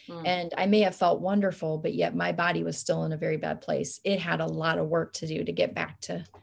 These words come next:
Speaker 1: Under
Speaker 2: being
Speaker 1: construction again.
Speaker 2: Yep. Yep.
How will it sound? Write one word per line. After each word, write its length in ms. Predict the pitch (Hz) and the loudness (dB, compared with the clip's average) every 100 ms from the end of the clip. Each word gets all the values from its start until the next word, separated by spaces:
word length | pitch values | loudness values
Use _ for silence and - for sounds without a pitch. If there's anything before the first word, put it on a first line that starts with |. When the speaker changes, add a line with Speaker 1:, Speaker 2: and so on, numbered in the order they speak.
| - | -2
Speaker 1:
Under 180 | 214 240 | 4 6
Speaker 2:
being 60 | 247 | 6
Speaker 1:
construction 460 | 226 269 262 202 | 6 4 4 2
again. 420 | 175 214 247 151 - _ - | 2 4 4 2 -6 _ -2
Speaker 2:
Yep. 320 | 180 202 - - - - - _ | 2 2 0 -14 -20 -20 -20 _
Yep. 300 | 180 180 | 2 2